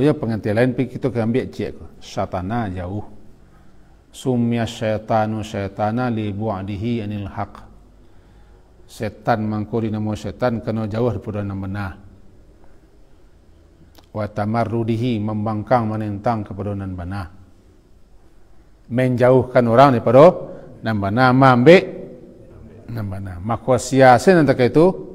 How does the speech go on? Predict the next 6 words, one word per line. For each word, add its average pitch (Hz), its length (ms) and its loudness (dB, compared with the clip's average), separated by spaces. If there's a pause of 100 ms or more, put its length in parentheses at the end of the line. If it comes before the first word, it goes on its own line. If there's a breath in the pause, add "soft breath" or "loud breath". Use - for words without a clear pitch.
(460)
setan. - 480 -8 (880)
Dua. 117 420 0 (4000 soft breath)
Maka 160 400 8
dikatakanlah 143 880 6
tokoh-tokoh 127 880 0
pemimpin-pemimpin 110 960 -4